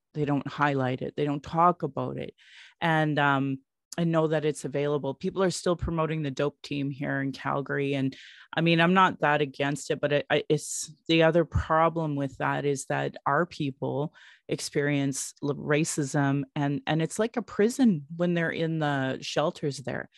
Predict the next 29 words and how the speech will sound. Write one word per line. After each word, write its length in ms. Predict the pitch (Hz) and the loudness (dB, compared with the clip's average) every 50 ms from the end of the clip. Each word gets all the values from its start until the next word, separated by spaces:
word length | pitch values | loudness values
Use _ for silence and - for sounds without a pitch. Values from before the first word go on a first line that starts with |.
| - - - - _ - | -20 -20 -20 -12 _ -2
That's 180 | 185 - - - | -2 -2 2 4
why 200 | 180 170 165 160 | 6 6 8 6
a 160 | 156 - 151 | 6 6 4
lot 200 | 156 151 151 147 | 4 4 4 4
of 120 | 147 151 | 2 0
our 120 | 147 147 139 | -2 -2 -2
women 340 | 147 156 175 180 170 151 | -2 -2 -2 -2 -2 -2
disproportionately 960 | 135 151 147 - - - 139 - - 147 139 - - - 147 139 - - 147 139 | -2 -4 -6 -6 -8 -10 -10 -8 -8 -8 -8 -8 -8 -6 -8 -6 -6 -6 -6 -4
not 400 | 135 143 147 156 180 208 - - | -2 0 4 4 4 4 2 2
go 220 | 151 135 131 131 | 2 2 2 0
to 180 | 131 - - 127 | -2 -6 -12 -8
the 120 | - 139 | -8 -6
shelters, 520 | 131 - - 131 113 117 - 131 139 135 - | -8 -6 -6 -6 -6 -6 -6 -6 -6 -6 -4
'cause 160 | - 165 156 | -6 -4 -2
they're 100 | 170 170 | -2 -2
not 260 | 175 170 160 - - | 0 -2 -2 -4 -6
safe 380 | - - - - 180 190 190 - | -8 -8 -6 -2 -2 -2 -2 -4
for 180 | - - - | -8 -10 -12
them. 340 | 139 - 123 - 139 - - - _ _ - - - - - - - - _ - | -10 -8 -10 -12 -12 -14 -16 -18 _ _ -20 -20 -20 -20 -20 -20 -20 -16 _ 0
And, 400 | 180 170 165 165 160 160 156 151 | 2 4 4 4 4 2 2 2
uh, 300 | 147 147 139 135 135 - - | 2 2 2 0 -2 -6 -8
you 160 | - 160 170 | -4 -2 -2
know, 140 | 156 156 151 | 0 0 -2
the 520 | 147 147 165 160 151 151 143 143 135 - - | -4 -4 -4 -4 -4 -4 -4 -4 -4 -6 -6
white 560 | - 151 147 151 147 151 190 - - - - - _ - | -2 2 2 4 4 2 0 -6 -10 -14 -14 -16 _ -10
city 420 | - - - 180 170 147 151 147 | -8 -2 2 2 2 2 2 0
officials 640 | 147 143 - - 165 156 - - 156 143 143 139 165 | 0 -2 0 -2 -2 -2 0 0 0 0 0 -2 -2
are 60 | 147 | -2
like, 240 | 143 139 139 135 | 0 0 0 -2